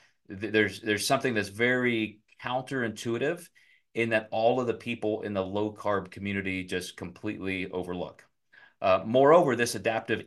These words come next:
insulin sensitivity and associated changes in energy metabolism enable us to speculate on the mechanisms of insulin resistance in conditions with lipid or caloric overload. So, uh,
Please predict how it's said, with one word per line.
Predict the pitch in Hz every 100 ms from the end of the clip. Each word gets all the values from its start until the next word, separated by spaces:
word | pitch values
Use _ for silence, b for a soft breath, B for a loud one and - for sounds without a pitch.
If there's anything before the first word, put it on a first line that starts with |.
| -
insulin | 139 135 123 113
sensitivity | 117 107 104 - 139 101 95 98
and | 98
associated | - 113 107 110 98
changes | 95 110 107 101 92
in | - 98
energy | 110 101 92
metabolism | 92 - 123 110 98 98 101
enable | 104 95 104 98
us | 101
to | - -
speculate | - 190 190 101 101
on | 90
the | 95
mechanisms | 95 98 98 95 98 90
of | 90 -
insulin | 113 117 120 110
resistance | 92 92 90 101 104 -
in | 101 98
conditions | 95 85 87 101
with | 95
lipid | 85 87 87 92 -
or | 90 90 -
caloric | - 87 85 85 - b _ -
overload. | 139 101 78 73 78 _ _ _ _ _ _ _ _ _ _ _ _ _ _ _ _ _
So, | - 160 151 - -
uh, | 127 139 143